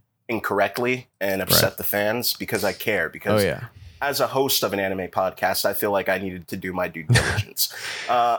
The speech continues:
Speaker 1: unlike my co-host.
Speaker 2: That makes one of us. Yeah,
Speaker 1: Yeah,
Speaker 2: sure.
Speaker 1: exactly. Um,
Speaker 2: Fair
Speaker 1: but
Speaker 2: enough.
Speaker 1: aside from that, before we jump into the anime of it all, what's, what's going on in your world?
Speaker 2: Oh boy. Uh,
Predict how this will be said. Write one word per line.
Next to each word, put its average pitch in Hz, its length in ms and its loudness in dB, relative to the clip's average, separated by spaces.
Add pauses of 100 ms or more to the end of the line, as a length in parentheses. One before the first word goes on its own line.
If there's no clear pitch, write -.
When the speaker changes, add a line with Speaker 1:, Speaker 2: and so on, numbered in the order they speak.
Speaker 1:
unlike 131 280 4
my 107 120 2
co-host. - 180 -2
Speaker 2:
That 117 60 4
makes 117 260 4
one 104 160 4
of 90 100 2
us. 90 320 0
Yeah, 123 240 4
Speaker 1:
Yeah, 139 140 4
Speaker 2:
sure. 107 120 4
Speaker 1:
exactly. 95 440 2 (400)
Um, 98 580 2 (360)
Speaker 2:
Fair 110 180 2
Speaker 1:
but 101 60 2
Speaker 2:
enough. 90 280 0
Speaker 1:
aside 165 380 2
from 139 140 -4
that, 95 160 0
before 131 260 0
we 139 100 0
jump 117 320 0
into 113 280 -2
the 104 100 -2
anime 98 300 -2
of 85 140 -2
it 85 40 -6
all, 82 180 0
what's, - 440 0
what's 131 160 -4
going 120 200 2
on 98 160 0
in 90 80 -6
your 78 140 -6
world? - 300 -10 (920)
Speaker 2:
Oh 117 160 4
boy. 78 400 2 (240)
Uh, 117 720 2